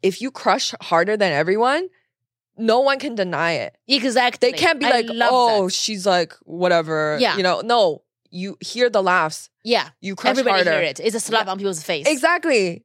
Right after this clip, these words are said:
Speaker 1: There's no denying. You can be undeniable. And that's what I love about stand-up is, like, you just show everyone, you know?
Speaker 2: Yeah.
Speaker 1: Yeah.
Speaker 2: I, I love that. That's why I
Speaker 1: Mm-hmm.
Speaker 2: feel like, uh, um,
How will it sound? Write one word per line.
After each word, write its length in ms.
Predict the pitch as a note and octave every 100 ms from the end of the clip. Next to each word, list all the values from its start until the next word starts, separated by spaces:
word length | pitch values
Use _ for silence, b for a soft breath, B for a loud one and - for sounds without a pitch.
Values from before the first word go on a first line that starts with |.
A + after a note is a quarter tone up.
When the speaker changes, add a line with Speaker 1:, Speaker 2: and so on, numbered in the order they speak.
| _
Speaker 1:
There's 260 | B3 C4 A3
no 360 | A#3+ A#3+ B3
denying. 580 | B3+ A3+ G3+ G#3 F#3 D#3+
You 80 | E3+
can 180 | G3+ G3
be 180 | G3+ F#3+ -
undeniable. 800 | F3+ G#3 G#3 F#3 F#3 G#3 F3 D3
And 140 | - F3+
that's 280 | E3+ F3+ A#3+
what 100 | G#3+
I 80 |
love 160 | F#3+ E3+
about 200 | E3+ D#3+
stand-up 360 | - F3 D3 G#2
is, 140 | D#3
like, 240 | D#3+ C3+ - _ _
you 200 | E3 D#3+
just 180 | F3
show 260 | - F#3 E3
everyone, 520 | D#3+ D#3 F2+ - A3 _ _
you 100 | E3
know? 240 | D#3+ B3 - _
Speaker 2:
Yeah. 220 | - G#3+ F#3+ _ _
Speaker 1:
Yeah. 200 | - C#3+
Speaker 2:
I, 180 | G3+ F3
I 20 |
love 240 | G#3 F3+ D#3
that. 240 | D#3 D3+ E3+
That's 180 | F#3 F#3+
why 120 | F#3+
I 20 | F#3+
Speaker 1:
Mm-hmm. 80 | E3+
Speaker 2:
feel 100 | F#3+
like, 240 | F3 F3
uh, 100 | D#3+ B B B B B -
um, 500 | D#3+ C3+ C#3+ C#3